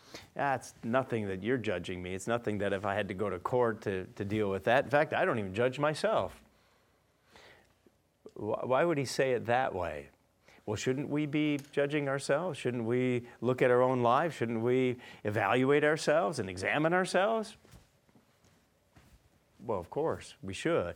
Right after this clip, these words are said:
So he's not dealing with that aspect of it. He's looking bigger picture. Bigger,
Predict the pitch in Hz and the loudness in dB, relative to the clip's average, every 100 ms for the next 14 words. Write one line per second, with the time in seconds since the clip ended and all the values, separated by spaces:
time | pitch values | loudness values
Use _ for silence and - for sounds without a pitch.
0 | - - 151 143 180 214 196 123 110 156 | -10 4 6 8 8 8 4 -2 2 8
1 | 170 147 123 110 - 90 98 139 147 135 | 8 8 6 4 2 -2 6 8 8 6
2 | - 123 147 - - 90 85 92 80 82 | 6 6 6 2 0 0 -2 -4 -4 -2
3 | 110 - - - - - - - _ - | -2 -4 -20 -20 -18 -20 -20 -20 _ -20
4 | _ 110 139 127 104 139 156 160 131 113 | _ -4 0 0 0 -2 0 0 -2 -4
5 | - - _ _ _ - 143 123 - 135 | -8 -18 _ _ _ 0 2 2 0 -2
6 | - 92 - - _ _ _ _ _ _ | -2 -8 -10 -14 _ _ _ _ _ _
7 | - 123 139 120 | -4 0 0 0